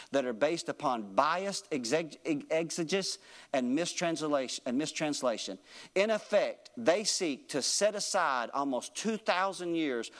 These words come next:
of Christian biblical interpretation and ethical teachings. We believe these efforts are reflective of the conditions described in Second Timothy four,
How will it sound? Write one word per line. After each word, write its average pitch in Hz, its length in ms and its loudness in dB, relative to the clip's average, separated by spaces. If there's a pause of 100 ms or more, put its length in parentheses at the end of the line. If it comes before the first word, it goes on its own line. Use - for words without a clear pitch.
(140)
of 117 240 0
Christian 196 480 0
biblical 160 480 0
interpretation 143 800 -2
and 107 200 -4
ethical 147 400 0
teachings. 113 600 -4 (560)
We 120 240 2
believe 170 340 0
these 151 220 -2
efforts 156 380 0
are 131 120 2
reflective 143 680 0
of 120 120 -2
the 117 80 -2
conditions 156 640 -2
described 147 560 0
in 117 80 -6
Second - 400 -2
Timothy 165 420 -2
four, 135 460 -2